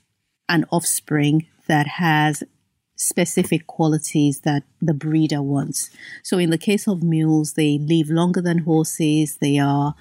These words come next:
stronger than them, and they are more patient, and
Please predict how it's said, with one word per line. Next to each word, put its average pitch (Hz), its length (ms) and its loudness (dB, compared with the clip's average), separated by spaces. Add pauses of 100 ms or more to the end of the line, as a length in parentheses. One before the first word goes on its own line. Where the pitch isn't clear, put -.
(280)
stronger 175 580 -2
than 160 240 2
them, 151 320 2
and 143 160 2
they 147 200 2
are 143 60 -2
more 165 220 2
patient, 160 840 0 (460)
and 185 360 0